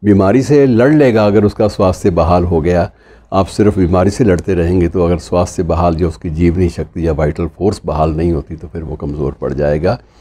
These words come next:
मित्रों, आज का दिन अपने इन डॉक्टर्स को, जहाँ जहाँ भी आपके हैं, उनका एहतराम कीजिएगा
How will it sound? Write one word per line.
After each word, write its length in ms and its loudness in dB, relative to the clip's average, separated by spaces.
मित्रों, 220 2
आज 140 0
का 120 -8
दिन 240 -4
अपने 260 0
इन 140 4
डॉक्टर्स 420 0
को, 180 -4
जहाँ 260 0
जहाँ 260 0
भी 120 0
आपके 320 -2
हैं, 80 -6
उनका 280 -2
एहतराम 400 -2
कीजिएगा 580 -4